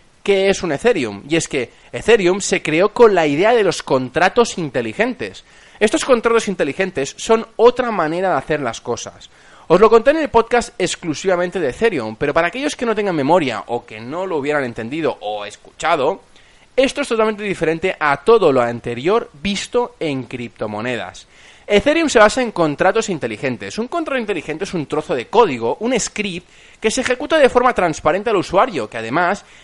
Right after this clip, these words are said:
incluye el propio intercambio de la divisa. Puede sonar un poco raro, un poco complejo, pero es como si os digo que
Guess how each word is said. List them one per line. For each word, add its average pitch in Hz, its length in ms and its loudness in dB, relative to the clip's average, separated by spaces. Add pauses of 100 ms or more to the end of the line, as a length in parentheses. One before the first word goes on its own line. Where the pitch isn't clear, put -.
(100)
incluye 247 640 0
el 202 120 0
propio 214 500 0
intercambio 202 840 -2
de 196 60 0
la 170 80 4
divisa. 139 480 -6 (400)
Puede 320 240 0
sonar 254 200 0
un 240 100 2
poco 185 500 4
raro, 175 400 4
un 165 180 2
poco 208 300 4
complejo, 156 580 0 (300)
pero 214 120 6
es 247 120 0
como 302 180 2
si - 80 2
os 185 80 4
digo 214 240 4
que 160 260 0